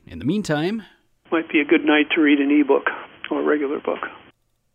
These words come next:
Speaker 1: The outage hasn't affected cellular data networks or G C I customers.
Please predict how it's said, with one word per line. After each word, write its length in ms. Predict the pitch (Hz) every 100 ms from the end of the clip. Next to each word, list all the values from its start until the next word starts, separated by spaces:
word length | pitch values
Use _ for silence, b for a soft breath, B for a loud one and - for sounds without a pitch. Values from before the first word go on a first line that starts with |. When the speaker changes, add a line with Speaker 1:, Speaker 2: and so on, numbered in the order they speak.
| _ -
Speaker 1:
The 120 | 117
outage 360 | 131 127 113
hasn't 380 | - 160 185 190
affected 480 | 160 170 165 156 123
cellular 520 | - 143 151 143 131
data 300 | 104 127 147
networks 420 | 151 151 151 151 -
or 220 | 120 120
G 160 | 113
C 260 | 113 - 123
I 140 | 120
customers. 760 | 113 107 - - - _ - -